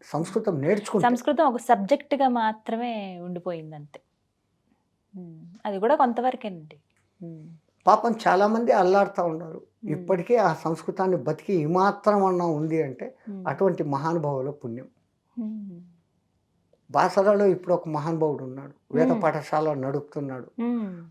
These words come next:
Speaker 1: ప్రతిరోజు సాయంత్రం గంగా హారతి ఇస్తాడు, గోదావరి హారతి ఇస్తాడు.
Speaker 2: హారతి. మ్మ్.
Speaker 1: అనేక మంది విద్యార్థులను గురుకుల వ్యవస్థ పద్ధతిలోనే
Speaker 2: హ్మ్.
Speaker 1: హాల్లో కూర్చోపెట్టి, బెంచీలు, ఏసీ లేదు,
Speaker 2: హ్మ్. కింద కూర్చుని.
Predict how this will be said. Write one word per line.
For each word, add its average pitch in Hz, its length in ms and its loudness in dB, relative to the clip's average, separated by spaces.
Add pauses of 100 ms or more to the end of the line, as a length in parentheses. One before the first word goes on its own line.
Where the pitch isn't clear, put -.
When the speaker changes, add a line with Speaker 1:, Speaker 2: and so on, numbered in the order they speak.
Speaker 1:
ప్రతిరోజు 170 640 2
సాయంత్రం 165 540 -2
గంగా 151 220 0
హారతి 156 400 0
ఇస్తాడు, 139 460 -10
గోదావరి 147 800 0
హారతి 147 560 -6
ఇస్తాడు. 135 320 -6
Speaker 2:
హారతి. 190 520 -14
మ్మ్. 196 320 -10 (340)
Speaker 1:
అనేక 233 360 6
మంది 202 280 2
విద్యార్థులను 175 800 0 (600)
గురుకుల 226 420 8
వ్యవస్థ 196 500 4
పద్ధతిలోనే 156 920 0 (560)
Speaker 2:
హ్మ్. 214 400 -8 (1200)
Speaker 1:
హాల్లో 165 320 4
కూర్చోపెట్టి, 165 640 0
బెంచీలు, 165 500 4
ఏసీ 160 340 2
లేదు, 151 340 2 (280)
Speaker 2:
హ్మ్. 202 280 -6 (120)
కింద 240 200 0
కూర్చుని. 196 380 -14